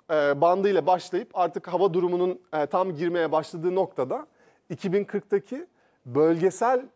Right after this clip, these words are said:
e, su haritamızı ilk defa göreceğiz. İki bin kırktaki, e, nüfusun artışıyla beraber, iklim değişiklikleriyle beraber risklerin çok daha artık,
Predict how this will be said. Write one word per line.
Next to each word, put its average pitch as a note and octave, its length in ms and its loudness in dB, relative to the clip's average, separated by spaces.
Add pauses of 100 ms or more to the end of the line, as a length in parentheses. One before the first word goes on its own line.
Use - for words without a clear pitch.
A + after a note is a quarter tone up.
(140)
e, C#3+ 200 -2
su F#3+ 180 -2
haritamızı F#3+ 400 0
ilk G#3+ 200 -8
defa A#2 260 -4
göreceğiz. G2 480 -10 (380)
İki D#3+ 220 -4
bin F#3 120 2
kırktaki, G3+ 640 -2 (180)
e, C3 380 2
nüfusun E3+ 600 -2
artışıyla D3+ 640 0
beraber, G#2+ 420 0 (400)
iklim E3+ 340 -4
değişiklikleriyle D#3+ 880 0
beraber A#2 400 0 (380)
risklerin F3 480 0
çok G#3 320 -2
daha F3 180 6
artık, D#3+ 400 -2